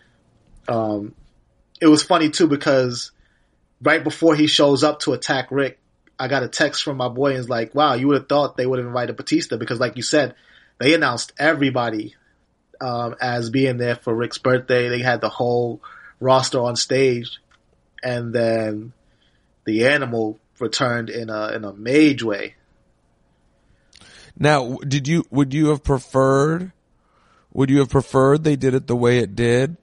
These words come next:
Speaker 2: the way they did it, or that they would have introduced Batista, he would have come out, hugged Ric Flair, and powerbombed Triple H through the cake?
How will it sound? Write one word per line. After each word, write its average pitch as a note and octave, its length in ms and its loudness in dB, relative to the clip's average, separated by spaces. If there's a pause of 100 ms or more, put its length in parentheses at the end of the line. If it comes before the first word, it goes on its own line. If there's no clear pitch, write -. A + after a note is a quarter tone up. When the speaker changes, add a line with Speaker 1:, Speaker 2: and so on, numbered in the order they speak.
(220)
Speaker 2:
the A2 100 0
way A#2 100 6
they A2+ 160 2
did A#2 180 0
it, D3 200 0 (520)
or A#2+ 180 6
that A#2 240 2
they A#2+ 120 4
would A2+ 200 2
have A2+ 140 0
introduced A#2+ 720 0
Batista, A2 760 -2 (500)
he - 180 -2
would A#2+ 200 6
have A2+ 160 0
come A#2+ 280 2
out, A2+ 520 0 (520)
hugged B2+ 440 0
Ric A#2 220 2
Flair, A2+ 640 0 (100)
and G#2+ 220 -2
powerbombed A2+ 1000 2 (220)
Triple A#2 380 2
H A2+ 260 0
through A2 200 0
the G#2+ 100 -10
cake? - 400 -4